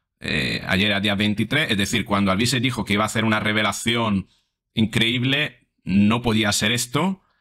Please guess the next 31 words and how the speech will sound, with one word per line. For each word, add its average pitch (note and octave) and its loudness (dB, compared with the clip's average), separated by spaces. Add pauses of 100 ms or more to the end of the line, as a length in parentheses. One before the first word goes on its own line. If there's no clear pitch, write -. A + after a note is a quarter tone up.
(200)
salvo C#3 0
que - 0
esta B2+ 0
conversación D3 2
esté - 0
relacionada A#2 0
con F#2+ 0
esa, G2 0 (520)
em, G2 2 (320)
con G2+ 2
esa G#2+ 0
gran A2 0
revelación G#2 0
que - 0
había F#2 2
anunciado, F#2 0
tengan A2+ 0
algún G2 2
tipo G2 0
de F#2 0
relación, - -2
no G#2 0
sabemos. E2+ 0
Pero G#2+ 0
Alvise D#3+ 0 (380)
ha - -2
continuado C#3+ 0
en, G2 0
eh, D2+ -2
esta A2 -2
mañana C3 0